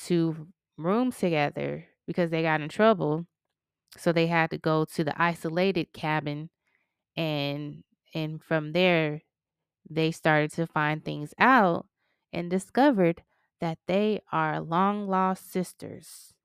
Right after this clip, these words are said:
Twins, to be exact.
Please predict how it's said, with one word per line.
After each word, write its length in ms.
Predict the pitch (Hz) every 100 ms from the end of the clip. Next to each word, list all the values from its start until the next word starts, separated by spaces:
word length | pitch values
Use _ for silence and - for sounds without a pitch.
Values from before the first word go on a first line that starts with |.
| _ _ _ _ _ _ _ _ _ _ _
Twins, 600 | - 214 202 156 - - -
to 100 | 151
be 180 | 143
exact. 480 | 131 - 147 131 -